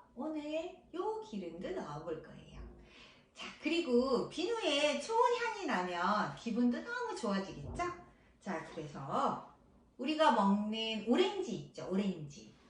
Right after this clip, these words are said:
그 오렌지의 껍질을 딱 까서 그 껍질을 꾹 짜면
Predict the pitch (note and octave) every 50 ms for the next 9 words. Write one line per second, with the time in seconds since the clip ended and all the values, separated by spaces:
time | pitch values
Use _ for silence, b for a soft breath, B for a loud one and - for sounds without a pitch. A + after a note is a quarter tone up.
0 | B B - - A#3+ G#3 - F#3 E3 E3+ F#3 F#3+ G3 G3 F#3 - E3 D#3+ D#3+ D#3+
1 | - - E4 - - - - A3 F3+ D#3 D3 C#3+ - - - - E3+ F3+ - -
2 | - - - G3 G#3+ G#3+ G3+ F3+ D3 D3 D#3 G3+ A#3+ A#3+ - - - B B B
3 | B B B B - - G3+ F#3+ - - C#4+ E4 F4 - - A#3 G#3 G3+ - C4+
4 | A#3 - - - - - - - - - - B4+ - F4+ F4+ F4+ - - - A#3+
5 | G#3 G3 G3+ D4 E4+ A#3 - -